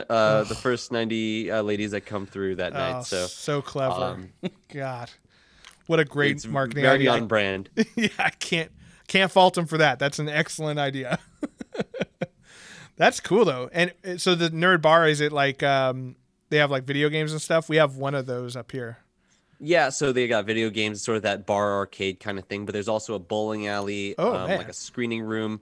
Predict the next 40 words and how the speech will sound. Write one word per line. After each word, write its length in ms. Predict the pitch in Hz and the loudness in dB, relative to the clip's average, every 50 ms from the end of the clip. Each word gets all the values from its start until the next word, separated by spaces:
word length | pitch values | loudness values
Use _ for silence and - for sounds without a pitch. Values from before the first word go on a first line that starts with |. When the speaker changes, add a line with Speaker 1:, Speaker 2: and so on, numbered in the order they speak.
| - - - - _ | -12 -20 -20 -20 _
Speaker 1:
They've 120 | - 110 107 | -10 -2 0
got 200 | 113 107 95 - | 2 0 0 0
memorabilia 800 | 110 110 107 107 113 110 101 92 101 104 107 104 107 104 104 101 | -2 -4 -2 -2 -2 -4 -4 -4 -6 -4 -4 -2 -2 -2 -2 -2
and 200 | 98 92 92 95 | -2 -4 -8 -12
comics 680 | - - 110 107 104 104 104 101 101 101 - - - - | -10 -6 -4 -2 -2 -2 -2 -4 -4 -6 -8 -12 -10 -8
and, 260 | 104 95 90 92 - - | -6 -6 -6 -8 -10 -10
and 180 | 104 101 98 98 | -10 -8 -6 -6
all 100 | 95 98 | -6 -6
this 180 | 98 - - | -6 -6 -6
other 200 | 104 98 95 104 | -6 -4 -4 -6
kind 180 | - - 101 95 | -6 -6 -6 -8
of 80 | 92 | -8
stuff, 420 | 90 - - 98 90 - - - - | -10 -8 -6 -6 -6 -6 -10 -12 -8
uh, 220 | - 98 95 90 - | -6 -4 -4 -4 -4
all 200 | - 104 98 101 | -4 -4 -2 -2
over, 180 | 98 104 135 | -2 -2 -2
like, 140 | 139 117 98 | -2 -2 -2
screen 320 | - - - 113 113 110 110 | -4 -8 -6 -6 -4 -4 -4
use 200 | 110 110 110 - | -4 -6 -6 -8
stuff. 400 | - - 117 110 143 - - _ _ _ - - - - - _ - | -8 -6 -4 -4 -4 -6 -12 _ _ _ -20 -20 -20 -20 -20 _ -6
Speaker 2:
Oh, 80 | - 104 104 101 101 98 98 | -4 -2 0 0 0 0 -2
Speaker 1:
Um, 100 | 95 98 | -2 -4
Speaker 2:
nice. 320 | - 127 123 120 113 - 110 | -6 -8 -10 -12 -10 -10 -8
Speaker 1:
and 80 | 113 120 | -8 -6
the, 160 | 117 117 117 117 | -6 -6 -6 -4
the 260 | 123 131 131 131 123 | -4 -4 -2 0 2
owner 220 | 135 135 135 131 | 2 2 2 2
is 100 | 120 113 | 0 0
a 60 | 107 | -2
huge, 560 | 98 - 113 107 104 98 - - - - - - | -6 -6 -6 -8 -8 -8 -10 -14 -16 -16 -18 -16
you 120 | - 104 95 | -10 -8 -8
know, 60 | 87 | -8
fan 300 | - - 104 98 98 98 | -6 -4 -2 -2 -2 -4
himself. 640 | 95 98 98 95 87 - 101 104 151 170 - _ _ - _ - - - _ _ _ _ _ - | -6 -10 -12 -12 -8 -6 -6 -4 -6 -6 -10 _ _ -20 _ -20 -20 -20 _ _ _ _ _ -4
And, 500 | 120 113 113 110 110 107 107 101 95 - _ | -2 0 0 0 0 -2 -4 -6 -10 -12 _
you 100 | 123 117 | -6 -6
know, 60 | 110 | -6
perhaps 760 | - - 123 113 - - 127 123 120 120 120 - - - - - | -6 -8 -12 -14 -12 -8 -4 -4 -4 -4 -4 -8 -14 -14 -12 -12
the, 300 | 107 107 101 101 98 98 | -10 -10 -6 -4 -2 -2
uh, 320 | 92 90 87 87 87 87 | 0 0 -2 -2 -4 -6